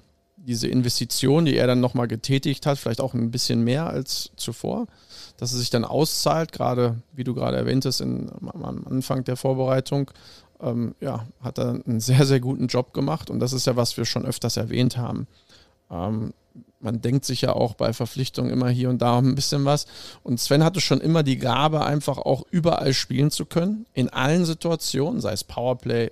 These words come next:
Unterzahl, erste Linie, vierte Linie oder Linie A, Linie B, Linie C, Linie D,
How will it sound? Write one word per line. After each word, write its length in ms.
Unterzahl, 800
erste 380
Linie, 460
vierte 380
Linie 360
oder 160
Linie 340
A, 280
Linie 280
B, 240
Linie 280
C, 240
Linie 280
D, 320